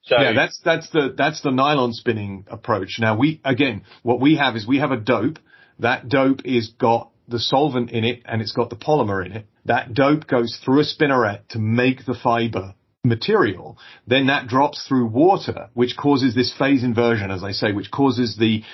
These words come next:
Speaker 2: the solvent to leave the fiber very rapidly. That creates the porosity, and then that porous material is then taken up on a drum and is constantly pulled through the system, right? So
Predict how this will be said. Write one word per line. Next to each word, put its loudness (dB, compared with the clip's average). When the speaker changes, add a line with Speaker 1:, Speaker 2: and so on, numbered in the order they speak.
Speaker 2:
the 2
solvent 0
to -4
leave 0
the -4
fiber 0
very 0
rapidly. -4
That 0
creates 0
the -10
porosity, -2
and -4
then 2
that -2
porous 2
material 0
is -4
then -2
taken -2
up -2
on -4
a -4
drum 2
and -2
is -6
constantly -6
pulled 2
through 4
the -6
system, -4
right? -2
So 0